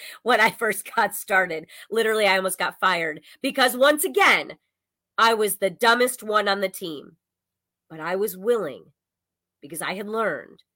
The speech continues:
if I was willing to continue to feel dumb,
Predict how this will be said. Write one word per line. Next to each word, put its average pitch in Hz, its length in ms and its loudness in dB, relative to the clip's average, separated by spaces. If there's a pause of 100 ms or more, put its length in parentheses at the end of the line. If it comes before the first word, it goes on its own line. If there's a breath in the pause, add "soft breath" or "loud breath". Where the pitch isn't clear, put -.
(400)
if 208 180 -4
I 196 140 2
was 180 220 -6
willing 349 640 -2
to 254 120 -8
continue 370 600 -4
to 403 160 -6
feel 392 320 -6
dumb, 185 420 2